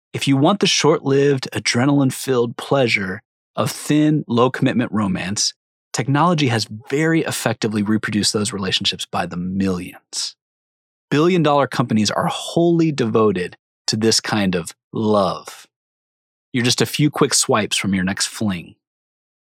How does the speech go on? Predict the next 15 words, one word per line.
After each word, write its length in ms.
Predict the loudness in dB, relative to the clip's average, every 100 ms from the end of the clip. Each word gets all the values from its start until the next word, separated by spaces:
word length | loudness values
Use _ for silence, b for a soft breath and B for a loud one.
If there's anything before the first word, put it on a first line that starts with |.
| _ _
If, 320 | -2 0 -2
however, 680 | -4 -4 -2 -4 -6 -8 -12 _ _ _
you're 160 | 0 2
looking 300 | 2 2 0
for 140 | 0 -2
a 120 | -2
deeper, 680 | 0 2 2 2 0 0 0
safer, 640 | 0 2 0 0 0 2
more 240 | 4 2 0
durable, 680 | 0 0 2 2 2 0 2
more 220 | 0 0
satisfying, 760 | 0 2 0 0 0 2 2
more 140 | 2 0
Christ-exalting 1300 | -2 0 0 0 -2 -2 0 2 2 -2 -6 -10 -16 _ _ _
love 680 | -4 0 0 -2 -8 -18